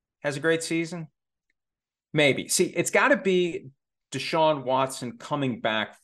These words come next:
from something other than what he's currently coming back from.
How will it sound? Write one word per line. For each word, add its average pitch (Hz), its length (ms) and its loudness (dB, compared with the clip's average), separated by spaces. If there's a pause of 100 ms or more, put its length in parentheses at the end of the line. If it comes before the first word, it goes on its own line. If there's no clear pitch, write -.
from 107 320 -2
something 156 580 -4
other 131 260 2
than 113 180 -2
what 104 120 -2
he's 98 140 -8
currently 92 320 -8
coming 90 260 -8
back 78 260 -4
from. - 220 -18